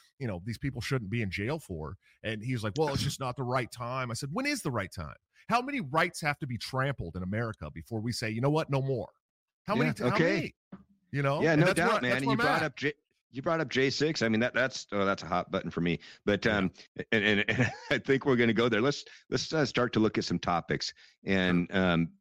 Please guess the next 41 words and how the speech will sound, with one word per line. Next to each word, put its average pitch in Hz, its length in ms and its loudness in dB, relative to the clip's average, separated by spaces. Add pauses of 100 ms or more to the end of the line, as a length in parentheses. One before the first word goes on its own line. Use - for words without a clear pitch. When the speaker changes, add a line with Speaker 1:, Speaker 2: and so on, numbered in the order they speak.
Speaker 2:
I, 87 160 -8
I 87 40 -2
think 101 260 0 (300)
that 101 260 2 (760)
that's 110 200 0
a 104 60 4
good 117 300 2
explanation 104 540 2
for, - 80 -8
you 131 80 0
know, 160 60 2
I 208 60 2
don't, 240 200 -2
I, - 1000 -4
I - 20 2
probably 127 260 2
know 127 120 6
more 123 200 4
about 120 220 2
Libertarian 104 500 2
Party 95 340 2
now 85 460 -2 (300)
than 95 120 -2
I 90 80 4
did 87 400 2
fifteen 92 400 2
minutes 82 280 0
ago. 73 180 -4
And 76 80 -6
I 69 60 -6
thank 87 280 -6
you 80 60 -8
for 69 140 -8
that. 73 200 -4 (200)
Speaker 1:
<laughs> - 180 -20
Yeah, 95 60 -10
of 110 60 -4
course, 104 300 2
Speaker 2:
Um, 87 60 0
Speaker 1:
man. 76 160 -12 (520)
Speaker 2:
the, 113 420 4